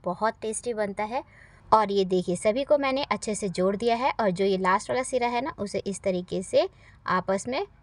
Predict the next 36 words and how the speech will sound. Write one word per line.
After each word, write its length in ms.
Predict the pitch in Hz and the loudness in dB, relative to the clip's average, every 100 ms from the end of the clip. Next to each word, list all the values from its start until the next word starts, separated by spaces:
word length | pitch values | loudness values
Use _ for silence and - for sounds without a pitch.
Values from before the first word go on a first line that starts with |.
| - | -14
जोड़ 260 | 196 190 208 | -4 0 2
देंगे 320 | 240 254 254 | 2 2 2
ऊपर 320 | 285 214 202 196 | -2 -2 -2 -2
की 140 | 220 | -6
तरफ। 440 | 208 196 220 339 - - _ - | -4 0 2 0 -2 -20 _ 2
और 220 | 208 202 - | 4 4 0
ऊपर 240 | 208 262 | 0 2
की 120 | 277 - | 2 2
तरफ 260 | 269 277 277 | 2 2 0
जोड़ने 380 | 208 180 185 185 | 2 2 2 0
के 140 | 190 | -2
बाद 280 | 175 185 190 | 0 0 0
इसे 240 | 175 - 285 | -2 2 0
हाथों 300 | 226 170 175 | 2 -2 -2
से 160 | - 240 | -4 -6
प्रेस 300 | - 175 - | 0 0 0
कर 180 | 233 220 | -2 -2
लेंगे 300 | 220 226 254 | -2 0 0
ताकि 340 | 208 214 - | 0 -2 -6
जो 140 | 185 190 | -4 -6
स्टफिंग 460 | - 190 180 214 220 | -4 -6 -4 -4 -4
है 120 | 240 | -6
वो 180 | 233 190 | -2 0
निकले 360 | 180 175 190 196 | 0 0 0 0
ना। 120 | 240 | 0
और 160 | - 196 | 0 -4
पिछला 300 | - - 214 | -4 -2 -2
हिस्सा 360 | 208 196 254 311 - - - - | -2 -2 0 0 -2 -20 -12 -2
उंगली 240 | 214 247 | 0 0
से 160 | 262 302 | 0 0
इस 120 | 220 - | -2 -4
तरीके 340 | 180 175 180 | -4 -2 -4
से 220 | - 302 392 - - - - | 0 0 -2 -14 -20 -20 -8
प्रेस 260 | - 196 247 | 0 2 2
कर 180 | - 247 | -2 0
लेंगे। 420 | 240 240 240 285 | 0 -2 0 -2